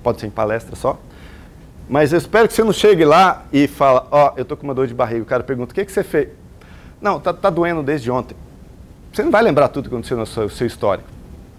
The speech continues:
A pessoa que tá te atendendo não vai ter tempo de olhar os seus quarenta anos de história médica, porque você tá com dor de barriga naquela hora só. Alguma coisa tem que ser feita pra mastigar, destilar toda essa informação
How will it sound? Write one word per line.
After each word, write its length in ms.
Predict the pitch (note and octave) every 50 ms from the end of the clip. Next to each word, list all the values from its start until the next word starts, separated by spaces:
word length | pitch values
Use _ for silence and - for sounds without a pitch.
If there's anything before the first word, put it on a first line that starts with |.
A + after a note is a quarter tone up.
| - - - - -
A 100 | - F#3
pessoa 380 | - - D#3 D3 - - B3+ C4
que 60 | -
tá 100 | - F#3+
te 100 | F3+ -
atendendo 560 | E3 - - C#3+ B2 A#2+ E3 G3 G3 E3 C#3+
não 180 | C#3 C#3 D#3+ D3+
vai 200 | A#2+ D3+ F#3 G#3
ter 140 | G3+ G3+ -
tempo 240 | - F#3 F3+ D3+
de 80 | B2 C#3+
olhar 460 | D3 C3 C3+ E3 F#3 F#3 C#3+ - - - - - - - - - - -
os 100 | - G2+
seus 200 | - - D3 -
quarenta 400 | - D#3 C#3+ D3 E3 F#3 F3 -
anos 560 | D#3 D#3 D#3+ D#3+ D#3+ D#3+ - - - - - - - - - - -
de 100 | G#2+ A#2
história 340 | A#2 - - C3 C3 C#3 C3
médica, 520 | B2+ C3+ C3 A#2+ G#2 - - - F#2+ E2 - - - - - - -
porque 180 | A2 A2 -
você 60 | - -
tá 100 | B2 A2
com 120 | - A2+
dor 120 | G#2+ G#2+ A2
de 60 | A2+
barriga 340 | A#2+ C3 G#2 F2+ C3 B2+ A2+
naquela 320 | G2+ G2 - G#2+ G#2+ G2+
hora 160 | G2 G2 F#2+
só. 240 | F#2+ - - F#2+ - - - - - - - - - - -
Alguma 560 | - D3+ D3+ D3 C3 G#2 D3 E3 G3+ A#3+ C4
coisa 280 | - - D3 D3 D3 C3
tem 120 | C#3+ C3+
que 60 | B2
ser 120 | - - A#2+
feita 300 | - - A2 B2 A#2+ -
pra 280 | - B2 A#2+ - C3 C3+ - - - - - - - - - - - - - - - - - - - - - -
mastigar, 560 | G#2+ B2+ D#3 D#3 - F#3+ C#3+ B2+ C3 C#3+ C#3+
destilar 640 | B2+ G#2+ D3 F3 - - - A3+ F3 C#3+ D3+ E3+ D3+
toda 200 | - F#3+ G3+ G3+
essa 120 | F#3+ - F#3+
informação 640 | E3 - E3+ D3 C3 C3 A#2+ - - F3+ G3 G3+